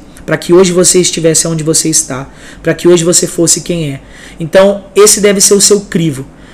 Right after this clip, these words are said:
É, uma vez, numa conferência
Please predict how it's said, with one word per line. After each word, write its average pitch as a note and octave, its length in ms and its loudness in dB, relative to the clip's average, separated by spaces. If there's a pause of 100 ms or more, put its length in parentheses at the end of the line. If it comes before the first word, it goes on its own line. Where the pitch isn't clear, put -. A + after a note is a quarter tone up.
(160)
É, D#3+ 640 2 (140)
uma E3+ 160 0
vez, G3+ 420 4
numa E3+ 200 -4
conferência F3 720 -2